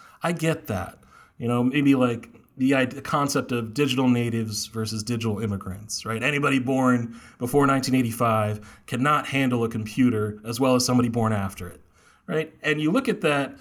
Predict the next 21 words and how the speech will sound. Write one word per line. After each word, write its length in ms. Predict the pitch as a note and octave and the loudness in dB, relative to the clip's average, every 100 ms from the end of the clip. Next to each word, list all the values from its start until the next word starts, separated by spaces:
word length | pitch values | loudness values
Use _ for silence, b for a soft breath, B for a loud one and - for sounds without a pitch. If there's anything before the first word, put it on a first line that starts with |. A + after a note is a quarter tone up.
| B B | B B
and 80 | C#3+ | -2
on 60 | |
the 40 | D3+ | 0
surface, 360 | - B3 G3 | 0 0 -2
you're 100 | G#3 | -2
like, 140 | G3+ G3+ | -4 -4
"Ah, 140 | A#3 | -4
it 220 | A3+ - - | -4 -8 -8
kinda 320 | B3+ C4 B3 | 0 2 4
makes 320 | D#3+ B2+ - | 4 2 0
sense. 460 | - A#2+ D#3 F3 E3 | 0 2 0 0 -2
I, 60 | |
you 160 | E3 D#3+ | -4 -2
know, 160 | D3+ | 0
the 120 | C#3 C#3+ | 0 2
younger 500 | D#3 E3+ D3+ D3+ C#3 | 2 2 4 2 2
kids 500 | - C#3 D#3 C#3 C#3+ | 0 0 0 -4 -4
in 80 | |
the 80 | C#3+ | -4
generation 680 | C3 D3 C#3 C#3 C#3+ D#3 D3+ | -2 0 2 2 0 0 -4
can 340 | C#3+ B2 A#2+ | -2 -2 -2